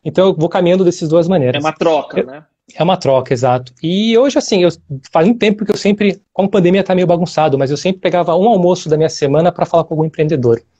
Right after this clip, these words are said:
Speaker 1: Então eu usava esse almoço. Então sempre, a minha agenda sempre tinha um almoço por semana com um empreendedor, ou que eu já ajudava, ou que eu ia aj-, ajudar,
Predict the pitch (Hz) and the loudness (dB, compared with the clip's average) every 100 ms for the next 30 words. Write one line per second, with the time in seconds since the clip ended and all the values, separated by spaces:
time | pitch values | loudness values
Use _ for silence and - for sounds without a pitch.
0 | _ _ - 165 156 160 156 165 135 123 | _ _ 0 2 2 0 2 2 2 -2
1 | - _ _ _ 165 - 175 127 143 156 | -6 _ _ _ -2 0 -2 0 0 2
2 | 170 165 185 202 - 180 185 170 156 165 | 2 0 -2 -4 -2 0 2 4 2 0
3 | - 160 147 165 156 165 151 151 139 123 | -6 -2 0 0 -2 -6 -2 -2 0 2
4 | 151 156 208 208 - - _ 151 156 127 | 4 4 2 -2 -16 -20 _ 0 0 0
5 | 135 170 185 180 185 170 190 160 156 147 | 2 2 2 -2 -2 -4 -2 -2 -2 0
6 | 170 143 143 147 151 | 0 0 2 2 0